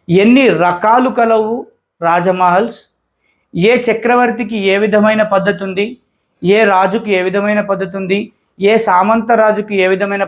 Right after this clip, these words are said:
పద్ధతులు ఇచ్చారు, ఇవన్నీ కూడా మీరు తెలుసుకోవాలి. అయితే గృహంలో ఏదైతే ఈశాన్యంలో పూజ గది ఉంటుందో, ఇక్కడ చూడండి, రాజమహల్లో ఈశాన్యంలో పూజ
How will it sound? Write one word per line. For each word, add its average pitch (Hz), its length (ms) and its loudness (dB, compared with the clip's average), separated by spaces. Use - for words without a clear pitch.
పద్ధతులు 180 360 -4
ఇచ్చారు, 185 340 0
ఇవన్నీ 220 420 2
కూడా 240 240 4
మీరు 220 140 0
తెలుసుకోవాలి. 175 680 0
అయితే 226 300 2
గృహంలో 269 560 4
ఏదైతే 247 340 0
ఈశాన్యంలో 247 680 0
పూజ 196 200 -2
గది 233 240 2
ఉంటుందో, 214 440 2
ఇక్కడ 202 140 0
చూడండి, 190 340 2
రాజమహల్లో 233 840 2
ఈశాన్యంలో 226 640 0
పూజ 208 200 0